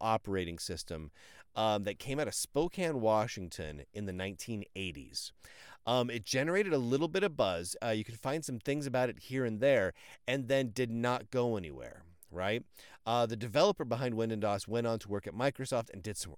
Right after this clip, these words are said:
extremely cool things. Um, but that first,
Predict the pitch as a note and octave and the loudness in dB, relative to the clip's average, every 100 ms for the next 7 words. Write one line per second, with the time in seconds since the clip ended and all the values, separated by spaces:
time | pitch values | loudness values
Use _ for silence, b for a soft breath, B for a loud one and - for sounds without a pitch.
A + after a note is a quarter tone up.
0 | - - - - G#2 F2 F2+ G2 B2+ C#3+ | -12 -12 -12 -10 -10 -10 -8 -2 0 2
1 | A#2 F#2 - G2+ D#2 D#2 A2+ E2 C#2+ B | 0 -4 -6 -8 -8 -2 -2 -2 -8 B
2 | B B B A#2 A#2 A2+ G2+ E2+ - F3+ | B B B 2 4 4 2 -4 -6 -2
3 | C#3+ D#2+ B B B B B2+ - - D3+ | -2 -4 B B B B -2 -2 -2 0
4 | F3+ F#3+ - | 0 -2 -10